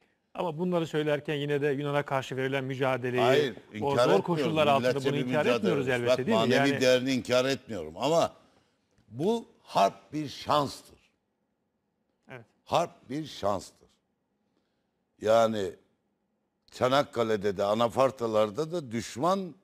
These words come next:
Speaker 2: kendi askeri üzerine silah endaht etmiştir de anafartalar kazanılmıştır.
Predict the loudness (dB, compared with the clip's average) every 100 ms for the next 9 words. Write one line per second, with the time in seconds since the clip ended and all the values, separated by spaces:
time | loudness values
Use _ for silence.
0 | _ -6 -4 -2 0 0 -2 -4 -2 0
1 | -2 -2 2 2 2 0 -2 -4 _ _
2 | -16 -4 2 4 2 0 -2 0 0 0
3 | -6 -8 -10 -10 -6 -6 -2 0 0 -2
4 | _ _ _ _ -2 0 2 0 0 0
5 | 0 0 -4 -2 -2 -2 -4 -6 -8 -10
6 | -12